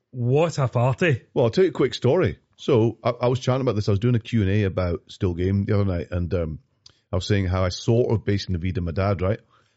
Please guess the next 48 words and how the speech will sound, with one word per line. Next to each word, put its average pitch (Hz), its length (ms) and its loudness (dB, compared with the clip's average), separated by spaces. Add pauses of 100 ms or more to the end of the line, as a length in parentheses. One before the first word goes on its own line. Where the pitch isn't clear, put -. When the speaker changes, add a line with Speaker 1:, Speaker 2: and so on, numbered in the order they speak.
(400)
Speaker 2:
And 104 100 4
in 113 80 6
my 127 200 4
mind, 110 340 2
I, 107 60 -2
it - 40 -6 (760)
was 110 100 -4
twenty 147 240 0
years 110 220 2
ago 117 160 2
when 95 180 0
Still 98 220 -2
Game 90 160 -2
started. 101 380 -2
In, 98 180 -2
in 117 120 2
my 123 160 2
head, 98 280 2
I 90 80 0
think 113 400 -2
I'd 92 120 -2
wanted 101 300 -4
to 107 80 -6
play 98 160 -2
Naveed 92 480 -2
like 98 140 -6
my 92 80 -4
dad, 107 320 0 (760)
a 104 100 -4
turban 101 380 0
Sikh 127 220 -10
man, 95 240 -2
right? 107 240 -4 (100)
Speaker 1:
Yeah. 101 120 -12 (420)
Speaker 2:
But 101 80 -2
we 104 80 0
couldn't 147 480 -2
because 95 400 -2
nae 98 220 0
drink 98 240 -2
at - 80 -4
a - 20 -4
Muslim 92 300 -2
wedding. 101 320 -2 (440)
Because 101 220 -2
as 98 160 0
you 104 80 2
know 95 440 0